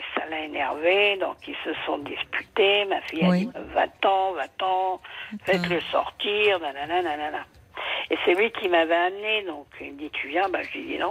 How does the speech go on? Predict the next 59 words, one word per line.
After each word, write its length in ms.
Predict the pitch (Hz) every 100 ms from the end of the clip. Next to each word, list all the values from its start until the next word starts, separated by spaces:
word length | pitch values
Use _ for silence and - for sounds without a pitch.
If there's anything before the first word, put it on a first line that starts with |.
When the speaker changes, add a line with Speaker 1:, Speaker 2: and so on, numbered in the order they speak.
| -
Speaker 1:
euh, 160 | - - - - - -
je 120 | -
vais 100 | 127
rester 420 | 131 - - -
là, 180 | - -
moi, 140 | -
je 160 | - - 339
lui 60 | -
dis, 40 | 202
Speaker 2:
Oh 60 |
là 100 | 190
là, 180 | 185 185 180 175 - -
oui. 80 | 196 190 - -
Speaker 1:
je 180 | 160 151
reste 320 | 143 - -
là. 240 | 214 202 208 _ _ _ _ _
Et 280 | 170 165 156
il 60 | 151
est 60 |
revenu 340 | 139 143 165 214
quand 120 | -
même 200 | 175 185
à 80 | 180
la 100 | 151
maison, 320 | 151 156 160 180
il 60 |
a 60 | 143
attendu 420 | - 143 139 156 -
qu'il 140 | -
me 40 |
dépose 380 | - - - - -
le 60 | -
mi-, 160 | -
lendemain 400 | - 190 185 180
Speaker 2:
Oui. 120 | - 302
Speaker 1:
midi, 180 | - 202
et 260 | 220 160 -
puis 140 | - -
bon, 160 | 170 -
bah, 80 | - - - - - -
il 60 |
a 40 | 143
mangé 300 | 160 180 214
là, 140 | 180 180
mais 60 | 143
il 40 |
a 20 | -
remis 240 | 160 151 -
ça 160 | 175 170
encore 440 | - 160 190 175
à 100 | 147
me, 140 | 139 - - - - - - - - - - - - _ _ _ _ _ _ _
à 120 | 220
me 60 | 196
parler 380 | - 175 143 131
de 200 | - -
ça, 320 | 190 202 202 175
à 60 |
crier, 840 | - - 156 143 170 190 196 190